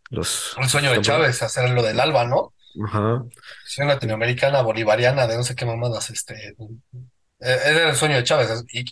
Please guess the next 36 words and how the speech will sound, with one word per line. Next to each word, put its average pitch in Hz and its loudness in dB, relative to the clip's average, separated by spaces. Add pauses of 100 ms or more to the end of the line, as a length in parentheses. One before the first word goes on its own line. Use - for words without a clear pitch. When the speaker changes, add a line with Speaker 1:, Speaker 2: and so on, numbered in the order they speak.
Speaker 2:
y 131 -6
que 123 0
según 147 2
él 147 4
era 139 4
el 131 0
sueño 127 2
de 107 0
Bolívar. 127 0 (440)
Speaker 1:
<laughs> 120 4
Según - -2
él. 90 -6 (480)
Speaker 2:
Que 113 -4
según 127 0
esto 131 0
Bolívar 123 2
era 120 4
comunista, 120 -2
¿no? 113 -2
Bolívar 123 0
no 123 -2
tenía 123 -4
ni 120 -2
puta 123 -8
idea 120 2
de 110 2
lo 104 -6
que - -8
era 113 -4
el 113 -10
comunismo 110 -6
y - -8
el 104 -12
capitalismo, 123 -8
pero 110 -12
bueno. 117 -8